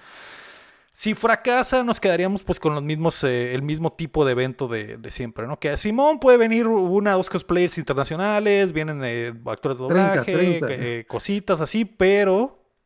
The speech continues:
Speaker 1: eh, no cosas de este, de, de
Speaker 2: Ujú.
Speaker 1: este nivel. O, por ejemplo, que en esta ocasión va a estar, eh, Nintendo con, con un boot, ¿no? O, o, y que se podría, y que si funcionara se van a animar otras compañías a meter también, ¿no? Que es lo, al final lo que beneficiaría y dejaría de ser, eh, eh,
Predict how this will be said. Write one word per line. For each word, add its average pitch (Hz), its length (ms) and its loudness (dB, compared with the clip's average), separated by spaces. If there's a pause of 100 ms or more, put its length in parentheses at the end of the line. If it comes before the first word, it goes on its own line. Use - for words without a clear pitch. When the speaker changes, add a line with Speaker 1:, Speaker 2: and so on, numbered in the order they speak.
(300)
Speaker 1:
eh, 123 580 0
no 196 500 4
cosas 185 360 4
de 147 180 4
este, 151 380 -2
de, 127 180 -10
de 127 160 -6
Speaker 2:
Ujú. 131 60 -2
Speaker 1:
este - 160 -8
nivel. 143 180 -4
O, 151 120 -2
por 151 120 0
ejemplo, 170 400 -4
que 151 100 -2
en 131 120 -2
esta 143 160 -6
ocasión 135 240 -4
va 127 60 -2
a - 20 2
estar, 127 360 -2
eh, 120 120 -6
Nintendo 120 500 -6
con, 110 200 -10
con 113 180 -10
un 113 120 -10
boot, 113 240 -8
¿no? 135 200 -8
O, 113 140 -4 (200)
o, - 60 -14 (340)
y - 60 -6
que 151 100 -6
se 143 100 -4
podría, 165 400 0
y 175 80 -8
que - 120 -4
si 175 140 -4
funcionara 170 440 0
se - 100 -4
van 151 100 0
a - 20 -6
animar 139 320 -2
otras 143 240 -2
compañías 120 500 -6
a 127 60 -8
meter 110 300 -10
también, 127 340 -6
¿no? 131 120 -6
Que 131 120 -2
es 123 80 -4
lo, 135 160 0
al 123 160 -2
final 120 440 -8 (180)
lo 120 180 -6
que 107 300 -10
beneficiaría 117 760 -6
y 117 80 -2
dejaría 107 400 -6
de 110 80 -6
ser, - 360 -10
eh, - 300 -12
eh, - 240 -12